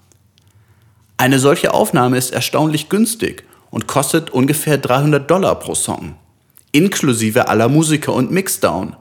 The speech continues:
also Abmischung des Tons. Selbstverständlich muss man dabei nicht persönlich vor Ort sein.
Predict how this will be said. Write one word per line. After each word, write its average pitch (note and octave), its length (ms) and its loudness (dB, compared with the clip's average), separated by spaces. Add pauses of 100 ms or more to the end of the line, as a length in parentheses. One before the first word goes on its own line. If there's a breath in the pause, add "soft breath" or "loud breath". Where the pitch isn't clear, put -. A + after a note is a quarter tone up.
(160)
also F#2+ 220 -2
Abmischung A2 440 -2
des A2 160 -6
Tons. - 540 -4 (840)
Selbstverständlich D#3 920 0 (240 loud breath)
muss D#3 160 4
man C#3+ 160 4
dabei B2 200 4
nicht - 500 0
persönlich A#2 420 2
vor - 180 0
Ort - 240 -2
sein. F#2 340 -2